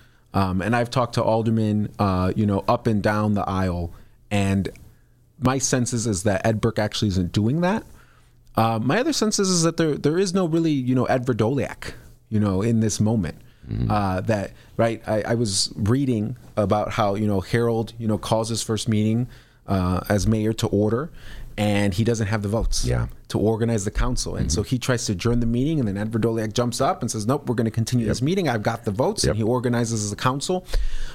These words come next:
Speaker 1: Um, I, I will say that, you know, I, I think that people are having a conversation about what the city council should look like. And I do think that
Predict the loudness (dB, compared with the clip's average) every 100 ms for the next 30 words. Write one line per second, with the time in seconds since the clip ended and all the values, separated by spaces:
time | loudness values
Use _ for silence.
0 | -4 0 2 0 -4 -8 -20 -20 -4 0
1 | 0 2 0 2 0 2 0 0 0 2
2 | 0 0 0 0 -2 -2 -2 -2 -2 -2
3 | 0 0 0 0 0 0 -2 -4 -2 0
4 | 2 0 0 0 -2 -6 -8 -12 -20 _
5 | _ -16 -4 0 0 0 -4 -10 -20 -14
6 | -2 0 0 -6 -6 -2 0 2 0 -2
7 | -2 0 0 0 0 0 0 0 -2 -6
8 | -16 -16 -18 -4 0 2 2 2 0 0
9 | -2 -2 -4 -12 -20 -20 -4 -2 -2